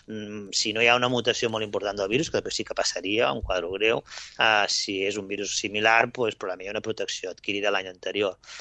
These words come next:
I ara diuen que tenim un, un nicho,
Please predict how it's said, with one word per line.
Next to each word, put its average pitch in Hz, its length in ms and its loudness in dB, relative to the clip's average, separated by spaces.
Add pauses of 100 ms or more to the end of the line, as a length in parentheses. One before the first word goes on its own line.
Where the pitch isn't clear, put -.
I 107 100 4
ara 104 160 8
diuen 104 340 2
que 120 200 4 (340)
tenim 113 480 -2 (300)
un, 104 420 -8
un 104 240 -10
nicho, - 440 -2